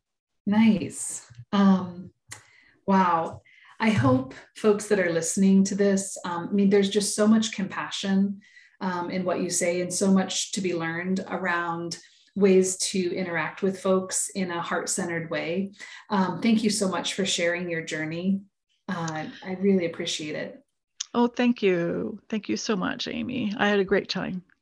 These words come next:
Speaker 1: Oh, I'm so glad. And, and people that are interested in your book, um, it is called Balancing Act, Writing Through a Bipolar Life. I will put that in the show notes. Um,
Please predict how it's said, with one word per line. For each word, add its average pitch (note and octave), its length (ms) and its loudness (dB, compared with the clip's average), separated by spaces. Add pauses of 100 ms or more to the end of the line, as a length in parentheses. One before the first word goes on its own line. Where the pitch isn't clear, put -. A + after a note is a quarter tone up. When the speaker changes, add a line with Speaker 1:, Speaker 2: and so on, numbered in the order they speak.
(240)
Speaker 1:
Oh, G3+ 100 2
I'm G3 240 4
so G#3 240 4
glad. F3 440 0
And, F#3 420 -2 (400)
and G3+ 240 6
people B3 380 4
that G3 140 4
are F#3 80 4
interested B3+ 760 2
in G#3 100 2
your F#3 160 2
book, D4 480 -2
um, G3+ 300 2
it G3+ 100 0
is G3+ 180 -8
called F#3 460 -4 (340)
Balancing A#3 520 4
Act, C4 360 0
Writing G3+ 400 2
Through G3+ 220 0
a - 20 0
Bipolar F3+ 460 -4
Life. G3+ 420 0
I G3 60 0
will F#3+ 160 0
put G#3 220 -4
that F#3+ 240 0
in F3+ 80 -6
the E3 60 -6
show F#3+ 280 2
notes. A#3+ 500 2 (120)
Um, E3+ 440 -2